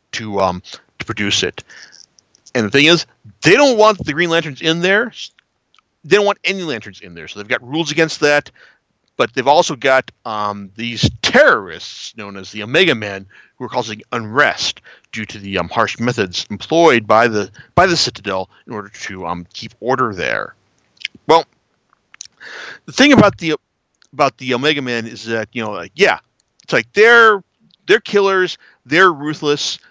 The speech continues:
but, you know, they're also fighting against a, uh, very, an equally, um, ruthless and, um, and violent regime in the, like, in the Citadel, and their,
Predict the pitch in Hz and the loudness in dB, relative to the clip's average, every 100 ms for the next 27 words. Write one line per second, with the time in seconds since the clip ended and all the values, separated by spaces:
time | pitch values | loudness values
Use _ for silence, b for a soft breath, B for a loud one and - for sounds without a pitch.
0 | b - - 143 135 135 160 185 226 202 | b -4 0 0 0 -2 2 4 4 4
1 | 175 170 156 127 135 127 - - b b | 2 2 2 0 -2 -2 -4 -4 b b
2 | _ _ 127 123 113 113 113 131 180 185 | _ _ 0 2 2 0 0 2 6 6
3 | 160 147 - _ _ - 127 - 254 - | 6 2 -4 _ _ -4 -4 2 2 0
4 | 240 151 131 117 - - 110 104 104 110 | -4 -2 -2 -2 -6 -8 -6 -6 -6 -10
5 | 135 123 117 113 - B B B _ _ | -10 -4 -2 0 -4 B B B _ _
6 | 120 110 101 98 98 - 127 110 110 113 | -4 -2 -2 -6 -8 -6 -4 0 2 2
7 | 110 110 107 151 139 92 101 98 101 - | 0 -4 -2 2 2 0 -4 -8 -8 -12
8 | _ _ 101 92 107 - 196 113 90 - | _ _ -14 -8 -2 2 4 4 0 -2
9 | 120 117 117 107 | 0 2 2 2